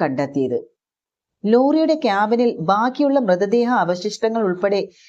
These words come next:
ശേഖരിക്കാൻ വേണ്ടിയാണ് ലോറി പൊളിച്ച് പരിശോധിക്കാൻ തീരുമാനിച്ചത്. കഴിഞ്ഞ ദിവസം ലോറിയിൽ നിന്ന് മൃതദേഹ അവശിഷ്ടങ്ങളുടെ എഴുപത്തഞ്ച് ശതമാനമാണ് പുറത്തെടുത്തത് എന്നാണ്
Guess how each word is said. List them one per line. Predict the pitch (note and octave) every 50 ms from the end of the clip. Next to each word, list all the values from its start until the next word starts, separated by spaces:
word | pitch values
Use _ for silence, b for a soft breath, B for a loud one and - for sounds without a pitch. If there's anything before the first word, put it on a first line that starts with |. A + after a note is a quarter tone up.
| b b
ശേഖരിക്കാൻ | - - - B3+ B3+ C4+ A#3+ D4+ D4+ D4+ D4+ D#4 C#4+ C4+
വേണ്ടിയാണ് | A#3 G#3 G3+ G3+ A3 A#3 A3+ G#3 G3+ G3+ G#3 G3+ - -
ലോറി | D3 D#3 F3+ F#3+ G3+ A3+ B3 C4
പൊളിച്ച് | C4 G#3+ F#3+ F#3+ F#3+ A3 A3
പരിശോധിക്കാൻ | - E3 D3 D#3 D#3 G3 G3+ F#3+ G3+ G3+ G3+ G3 F#3
തീരുമാനിച്ചത്. | F#3 C#3+ C#3 D3+ D3+ D3 C#3+ - C#3+ B2 - - - _ _ _ _ _ _ _ _ _ _ _ _ _ -
കഴിഞ്ഞ | E3+ E3+ E3 E3+ F3+ G#3+
ദിവസം | G#3+ A#3 A3 A3 A3 - A#3+ G#3+ - -
ലോറിയിൽ | E3+ F#3 G3+ A3 A3+ B3 C4 D4 D4+ D4+
നിന്ന് | C4+ B3 A3 G#3+ A3 A3 G#3+ - - _ _ _ _ _ G#3
മൃതദേഹ | A3 B3 C4+ B3 D#4 C4 D#4 D#4 D#4 D4+
അവശിഷ്ടങ്ങളുടെ | D#4 B3+ G#3+ G#3+ A3 A3 C4 B3+ C4 - C#4+ C4+ B3+ C4 B3+ B3 B3+ - D3
എഴുപത്തഞ്ച് | F3 F#3 G#3 A3+ C4 C4 C4+ C#4+ C4+ C4 B3+
ശതമാനമാണ് | - A#3 F#3+ G#3 G#3 A3 A3+ A#3 A#3 A#3+ A#3 A#3 A#3+ A#3+
പുറത്തെടുത്തത് | A#3 G#3 F3+ F3+ F3+ - G#3+ G3+ - A3 G#3+ A3
എന്നാണ് | G#3+ - - - F#3 A3+ B3 C4 A#3+ A3 A3 A3